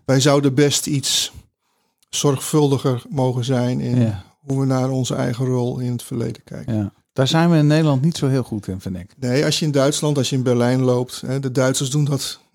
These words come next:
Speaker 1: zeg maar, dat, dat is bijna voortdurend pijn lijden voor die Duitsers, hoe ze
Speaker 2: Toch?
Speaker 1: dat, hoe ze dat doen.
Speaker 2: Ja.
Speaker 1: Vind ik wel heel knap, hoor.
Speaker 2: Ja, vind ik
Speaker 1: Eh,
Speaker 2: ook.
Speaker 1: en je ziet het bij ons ook wel zich ontwikkelen.
Speaker 2: Ja.
Speaker 1: Ehm,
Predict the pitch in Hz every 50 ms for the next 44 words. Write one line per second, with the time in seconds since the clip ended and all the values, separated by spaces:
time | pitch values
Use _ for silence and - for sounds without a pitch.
0 | _ _ 170 180 - - - - - 151 135 135 131 123 123 117 135 131 131 -
1 | _ - 131 123 - - - - - - 139 135 - 143 143 151 147 135 - -
2 | 156 131 165 180 165 160 156 147 135 - 180 175 185 175 160 151 139 135 135 120
3 | 131 131 123 123 120 123 123 123 120 - 135 - 156 156 147 160 196 135 139 147
4 | 143 180 160 - 147 127 131 123 131 165 151 135 127 107 107 104 90 82 82 -
5 | _ _ _ _ _ _ _ _ _ _ - 160 139 156 160 139 135 143 143 143
6 | - 156 139 139 - 143 160 190 - - 120 113 110 - - - - 120 127 127
7 | 123 - 101 98 143 165 196 185 - 214 190 208 185 185 190 190 190 185 - -
8 | - 202 190 202 196 - 139 127 123 123 120 - - 143 123 131 127 117 123 117
9 | 117 - 131 123 147 175 - _ - _ - 120 104 92 87 95 - _ _ _
10 | _ _ _ _ 139 135 135 135 135 135 131 127 127